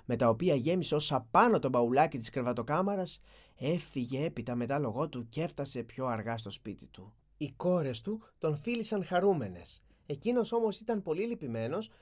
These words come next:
και έδωσε μόνο στην πεντάμορφη τα λουλούδια που της είχε τάξει. «Πάρε, παιδί μου, τα λουλούδια σου.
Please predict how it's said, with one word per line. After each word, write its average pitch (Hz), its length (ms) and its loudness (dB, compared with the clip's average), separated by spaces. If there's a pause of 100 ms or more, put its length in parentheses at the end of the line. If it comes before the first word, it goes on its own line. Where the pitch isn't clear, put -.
(140)
και 202 100 -4
έδωσε 196 280 -4
μόνο 220 300 -2
στην 214 160 -6
πεντάμορφη 196 520 -4
τα 175 120 -6
λουλούδια 151 460 -8
που 151 120 -12
της - 160 -16
είχε 139 220 -14
τάξει. 123 460 -12 (800)
«Πάρε, 131 360 -8
παιδί 139 340 -12
μου, 127 140 -14
τα 123 120 -14
λουλούδια 123 440 -10
σου. 120 280 -18